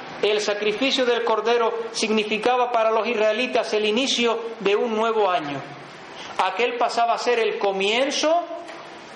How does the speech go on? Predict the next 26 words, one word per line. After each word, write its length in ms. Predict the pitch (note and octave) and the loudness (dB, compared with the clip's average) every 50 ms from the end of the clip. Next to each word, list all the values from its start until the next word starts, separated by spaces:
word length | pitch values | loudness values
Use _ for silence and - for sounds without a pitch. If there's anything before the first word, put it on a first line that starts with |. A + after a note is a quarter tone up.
| - - - | -16 -10 -2
del 220 | D#3+ E3+ E3+ E3 | 0 2 2 4
año 500 | F3+ G3 A3 A3 A3 G#3+ A3 A3 A3 A3 A3 - - - - - - - - | 2 2 2 0 0 0 0 2 0 0 -2 -6 -10 -12 -14 -16 -16 -10 -2
judío. 380 | - F3+ E3+ F3 F3+ E3 D#3 C3+ - - - - - - - - - - - - - - - - - - | -2 0 2 2 2 2 0 0 -2 -6 -10 -14 -14 -16 -16 -16 -16 -16 -16 -16 -14 -14 -14 -14 -2 0
También 420 | G3+ F#3+ G3 G3 A3 A#3 B3+ B3+ | 0 0 0 0 0 2 2 2
sucederá 480 | B3 B3+ A#3+ A#3 A#3+ A3+ A3+ A#3 A#3+ A#3 | 0 0 0 2 2 2 2 2 2 2
así 260 | A3+ - B3 B3 A#3+ | 0 0 -2 -2 0
para 280 | A#3+ A#3 A3 G#3+ G#3 - | 2 2 2 2 0 0
todo 240 | A#3 A#3 A#3 A#3 | 0 0 2 2
aquel 340 | A3+ A3+ A#3 A#3 A#3 A#3 A3 | 0 0 0 0 0 0 0
que 120 | - G#3 G3+ | 0 0 0
venga 260 | A3 A3+ A3+ A3+ A3+ | 0 0 0 0 0
a 120 | A3 A3 | 0 0
Cristo 600 | - B3 B3 A#3 - - - - F#3+ F3+ - - - - - - - | -2 -2 -2 -2 -4 -6 -2 -2 -2 -2 -2 -4 -12 -14 -8 -2 0
para 180 | G3 G3 F#3+ | 0 2 0
ser 240 | F#3+ - A3+ A3+ A3+ | 0 0 0 0 2
lavado 420 | A#3 A3 G#3 A#3 A#3+ A#3 G#3 F#3+ | 2 2 2 2 2 2 2 0
en 60 | F3+ E3+ | 0 0
su 160 | - F#3+ F3+ | 0 0 0
sangre. 560 | - G3 F3+ F3 E3 D#3 D#3 D#3 D3+ D3 D#3 - - - - - - - - | 0 2 2 0 0 0 -2 -2 -2 -4 -6 -10 -14 -14 -16 -14 -16 -16 -4
Desde 280 | - G3 A3+ A3+ A3+ C4 | -2 0 0 2 2 0
ese 160 | C4+ C4 C#4 | 0 0 0
momento 500 | C4 B3+ B3 A#3+ C4 C4+ C4 B3+ B3+ A#3 | 0 0 0 0 0 -2 0 0 -2 0
tendrá 340 | A#3+ A#3+ A#3+ A#3 A#3+ B3 B3 | 2 0 0 0 0 0 0
una 200 | B3 B3 B3 A#3+ | 2 2 0 0
nueva 340 | A#3 A3+ A#3+ C4 B3+ B3+ A#3+ | 0 0 0 2 2 2 0
vida. 480 | G#3+ A#3 A3+ G3+ E3+ D#3 C#3+ - - | 0 -2 -2 0 0 -2 -2 -4 -10